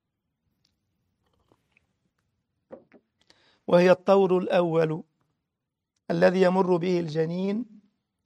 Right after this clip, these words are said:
بعد التقاء الحيوان المنوي مع البويضة. والنطفة أصلها الماء الصافي.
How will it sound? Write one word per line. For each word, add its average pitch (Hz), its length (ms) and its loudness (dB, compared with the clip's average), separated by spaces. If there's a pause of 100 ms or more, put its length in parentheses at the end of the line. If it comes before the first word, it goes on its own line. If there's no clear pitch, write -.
بعد 180 400 4
التقاء 175 580 0
الحيوان 170 600 -2
المنوي 165 640 -2
مع 180 220 -2
البويضة. 175 600 -4 (1000)
والنطفة 208 720 2
أصلها 185 420 0
الماء 180 420 -4
الصافي. 160 880 -4